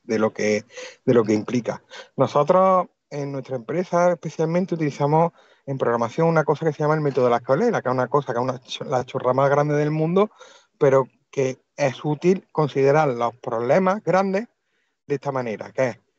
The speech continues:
em, un gran problema o una, una, una cosa que tienes que hacer que es muy grande, que no, no se puede abordar desde el principio, desde el suelo hasta el final de la escalera,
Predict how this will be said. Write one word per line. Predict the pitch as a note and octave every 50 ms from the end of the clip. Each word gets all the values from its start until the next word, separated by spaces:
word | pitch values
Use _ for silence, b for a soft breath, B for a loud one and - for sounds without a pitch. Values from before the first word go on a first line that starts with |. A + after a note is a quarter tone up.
| _ _ _ _ _ _ -
em, | - B2+ B2+ C3 C3 B2+ B2+ B2 B2 B2 A#2 A#2 A2 A2 - _ _ _ _ _ _ _ _ _ _ _ _ _ - - -
un | - D3+ D3+
gran | E3 D#3+ E3+ F3 D#3+
problema | - D3+ D3 D3 D#3 F#3+ G3+ F#3+ D#3+ E3 D#3
o | C#3 B2+ A#2+ A#2 A#2+ B2 A#2+ A#2
una, | B2+ C3 C3 C3 C3+ C3 C3 B2+ B2+ B2+ B2+ B2 B2 A#2 A#2 A2+ - -
una, | - D3 B2+ C3 C#3 C3+ C3 B2+ B2 A#2+ A#2 A#2+ A#2+
una | B2+ C3 C#3 D3
cosa | - F3 D3+ - C#3+
que | C3+ B2+
tienes | C3 B2+ B2+
que | -
hacer | C3 - D#3 C#3 A#2+ B2 A#2+ A2 G2+ -
que | - -
es | A#2+
muy | A#2+ B2 C3 C3
grande, | C#3 D#3 F3+ F3+ D#3
que | - A#2 A2
no, | A2 A2 A#2 A#2+ B2 B2 B2 B2 A#2+ A#2+ A#2 - b b b b b b b
no | - B2+ C3
se | B2+ D#3+ D3
puede | C#3 C#3+ C#3+
abordar | C#3 C#3+ C#3 C#3 C#3+ E3 E3+ D3 A#2
desde | A#2+ B2+ B2+ A#2 A#2+ A#2
el | G#2+ -
principio, | - - A#2 A2+ - - - C#3 C#3+ - - B2 A2 G#2+ G#2+ -
desde | - B2+ B2 A#2 A2 A#2+
el | A2+
suelo | - - E3 E3 D#3 C#3 A2+ -
hasta | A2+ A2+ - B2+
el | A2+ A2
final | - A#2+ A2 A2 A#2 A#2+
de | C3+
la | C3 C3+
escalera, | C#3+ - - D#3 D#3+ F3+ F#3 F3+ G3+ A#3+